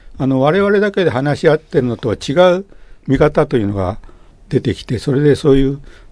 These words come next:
あ、新しい、なんていうんですかね、その、考え方というか、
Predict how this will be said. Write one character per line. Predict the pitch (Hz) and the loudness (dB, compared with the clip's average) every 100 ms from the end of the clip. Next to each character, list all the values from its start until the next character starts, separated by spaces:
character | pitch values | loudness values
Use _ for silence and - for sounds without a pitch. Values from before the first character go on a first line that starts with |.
| - | -8
あ、 | 139 123 | -6 -2
新 | 160 151 | 2 2
し | 135 160 127 | 0 0 0
い、 | 95 | 0
な | 95 | -4
ん | 87 | -8
て | |
い | 110 | -10
う | |
ん | |
で | |
す | 80 | -6
か | 104 | -6
ね、 | 110 | -6
そ | 82 | -8
の、 | 113 92 90 90 - - - - | -8 -6 -8 -12 -18 -20 -20 -16
考 | - 98 | -6 -2
え | 98 | -2
方 | 95 98 104 | -2 -4 -8
と | - | -10
い | 95 | -10
う | 87 | -10
か、 | - 104 87 | -8 -8 -8